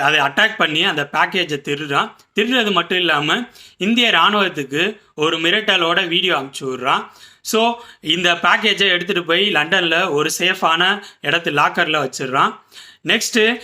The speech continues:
இந்த பேக்கேஜை திரும்பி எடுத்துட்டு வர்றதுக்காக இந்தியாவோட ஹை ஆஃபீஸர், அஹ், ரெண்டு பேரை செலக்ட் பண்றாரு. அவங்க ரெண்டு பேரும் ராணுவத்திலேருந்து நீக்கப்பட்ட இந்தியன் ஆஃபீஸர்ஸ், but ரொம்ப திறமையானவங்க.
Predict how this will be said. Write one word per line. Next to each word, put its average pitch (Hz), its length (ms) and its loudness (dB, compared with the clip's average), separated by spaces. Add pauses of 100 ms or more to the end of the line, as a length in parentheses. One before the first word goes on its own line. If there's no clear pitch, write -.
(140)
இந்த 170 220 0
பேக்கேஜை 196 580 0
திரும்பி 196 300 0
எடுத்துட்டு 180 320 0
வர்றதுக்காக 131 460 -2 (180)
இந்தியாவோட 175 520 0 (120)
ஹை 160 240 2
ஆஃபீஸர், 160 540 -2 (360)
அஹ், 135 160 0
ரெண்டு 180 280 0
பேரை 185 220 2
செலக்ட் 147 320 -4
பண்றாரு. 135 460 -2 (160)
அவங்க 151 220 -2
ரெண்டு 208 260 2
பேரும் 180 440 0 (360)
ராணுவத்திலேருந்து 185 720 0
நீக்கப்பட்ட 170 640 -2
இந்தியன் 156 300 -4
ஆஃபீஸர்ஸ், 160 540 -4 (140)
but 160 260 -2
ரொம்ப 165 220 0
திறமையானவங்க. 160 720 -2